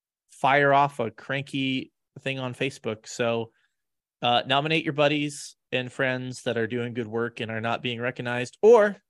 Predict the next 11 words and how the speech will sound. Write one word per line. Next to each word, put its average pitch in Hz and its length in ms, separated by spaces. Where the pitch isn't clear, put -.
do 139 220
really 139 220
badass 135 400
stuff 139 340
and 113 140
they 113 120
need 110 100
to 113 80
be 110 120
recognized 107 480
more. 113 360